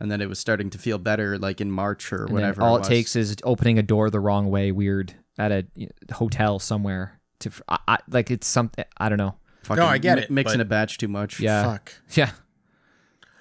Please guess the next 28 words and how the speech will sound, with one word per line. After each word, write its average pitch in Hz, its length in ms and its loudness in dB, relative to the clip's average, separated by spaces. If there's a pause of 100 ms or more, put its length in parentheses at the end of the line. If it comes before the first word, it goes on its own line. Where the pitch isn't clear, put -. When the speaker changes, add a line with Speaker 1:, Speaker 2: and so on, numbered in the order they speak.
(840)
Speaker 3:
It's - 140 -6
not 147 140 0
an 113 40 -4
excuse, 110 400 -4
in 98 80 -2
my 101 120 0
opinion, 98 340 -2
not 104 140 -2
in - 40 -10
the 104 60 -6
playoffs. 92 500 -6
Speaker 2:
Well, 127 100 4
it's 120 100 2
also 127 320 2
not, 117 360 2
it's, - 380 -4
if 117 140 0
Speaker 3:
'Cause 139 100 4
Speaker 2:
you're, 127 80 8
Speaker 3:
there's 127 120 2
Speaker 2:
you're 135 100 6
Speaker 3:
been 131 80 0
Speaker 2:
c- - 60 -8
Speaker 3:
players 143 360 4 (160)
playing 123 260 2
a 120 60 4
lot 123 280 4
more 123 400 2